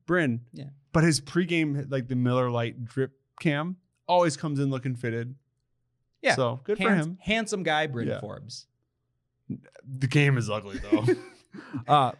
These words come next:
Speaker 1: my third New Year's resolution is for the fans at Target Center. We gotta be more lit.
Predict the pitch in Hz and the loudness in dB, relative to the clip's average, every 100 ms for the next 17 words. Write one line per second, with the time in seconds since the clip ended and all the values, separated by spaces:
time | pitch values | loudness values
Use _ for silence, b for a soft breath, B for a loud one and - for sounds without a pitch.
0 | _ _ 147 170 226 262 - 165 147 143 | _ _ 0 2 2 2 2 4 4 4
1 | 139 127 117 120 120 160 139 - 127 120 | 4 2 0 0 0 -2 -2 -2 -2 -2
2 | 160 190 208 185 180 156 147 135 131 117 | 0 2 2 0 -2 0 2 0 -2 -4
3 | 101 101 - _ _ _ _ 143 196 196 | -6 -12 -14 _ _ _ _ 4 6 4
4 | 165 160 139 113 104 82 | 2 4 4 2 -2 -12